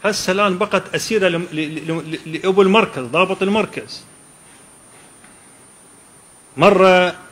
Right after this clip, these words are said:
يبتزهم بالمال، مرة يبتزهم بالشرف، وهاي واردة، لا تقولوا لي لا. قسم ما يسيره للقاضي، يا إما عرف الخصم، يا إما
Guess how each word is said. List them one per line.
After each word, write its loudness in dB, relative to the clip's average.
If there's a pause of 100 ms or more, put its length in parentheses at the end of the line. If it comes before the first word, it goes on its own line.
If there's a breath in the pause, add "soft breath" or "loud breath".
(960)
يبتزهم 0
بالمال، -4 (1000)
مرة 2
يبتزهم -2
بالشرف، -2 (180)
وهاي 0
واردة، 2 (460)
لا -4
تقولوا -4
لي -8
لا. -14 (520 loud breath)
قسم 2
ما 6
يسيره 2
للقاضي، 0
يا 0
إما -2 (300)
عرف -4 (1600)
الخصم، 0 (680)
يا -6
إما 2